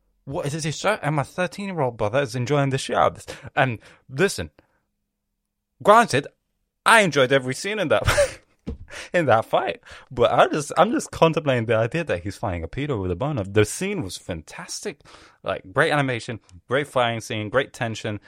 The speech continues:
the typical up and down elements and of a shonen. You know, if you watch Dragon Ball, if you watch Naruto, it had those typical elements and that blonde pumping and, "Ah, fuck yeah, he's gonna beat the motherfucker up" sort of element. But, like,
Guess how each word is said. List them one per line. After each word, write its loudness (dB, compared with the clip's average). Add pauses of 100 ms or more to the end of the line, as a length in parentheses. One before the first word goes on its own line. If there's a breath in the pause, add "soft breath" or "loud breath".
(140 soft breath)
the -16
typical 0 (180 loud breath)
up 0
and 0
down 4
elements 0
and -4 (380 loud breath)
of -8
a 4
shonen. 0
You 0
know, 2
if -2
you -2
watch -4
Dragon 2
Ball, 0
if -4
you -8
watch -6
Naruto, -4
it 0
had 2
those 0
typical -4
elements -6
and -10 (140)
that -10
blonde 0
pumping -4
and, -8
"Ah, -2 (320 loud breath)
fuck -14
yeah, -6
he's -10
gonna -6
beat -6
the -10
motherfucker -6
up" -4
sort -8
of -10
element. -8 (680 soft breath)
But, -2 (1400)
like, -4